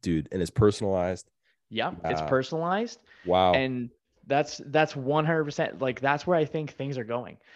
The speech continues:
Speaker 2: So then it's using, I'm, I'm seeing everything. I've, I have this question. This is gonna be a conundrum for you. I want, this is actually gonna be a question that I'm gonna ask you, like, now, 'cause I think you'll have a cool answer, or possibly.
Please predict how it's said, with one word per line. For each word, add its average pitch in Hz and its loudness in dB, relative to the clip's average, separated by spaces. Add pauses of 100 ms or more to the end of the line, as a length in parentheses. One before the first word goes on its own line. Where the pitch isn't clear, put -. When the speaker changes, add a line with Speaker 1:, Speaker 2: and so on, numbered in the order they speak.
(280)
Speaker 2:
So 143 6
then 147 -2 (1080)
it's 139 -2
using, 175 -2
I'm, 143 -2
I'm 143 0
seeing 165 -4
everything. 147 -2
I've, 151 0 (140)
I 139 2
have 151 -2
this 156 -4
question. 104 -4
This 147 -2
is 185 0
gonna 190 2
be 185 4
a 170 0
conundrum 143 -4
for 117 -10
you. 117 -4
I 127 0
want, 151 0 (140)
this 156 0
is 156 -2
actually 151 0
gonna 151 -2
be 139 2
a 135 0
question 131 -4
that 117 -4
I'm 113 -6
gonna 113 -6
ask 104 -12
you, 107 -2
like, 104 -6
now, 98 -8
'cause - -12
I 110 -4
think 117 -8
you'll 113 -4
have 110 -4
a 107 -12
cool 101 -10
answer, 98 -10
or 104 -4
possibly. 107 -8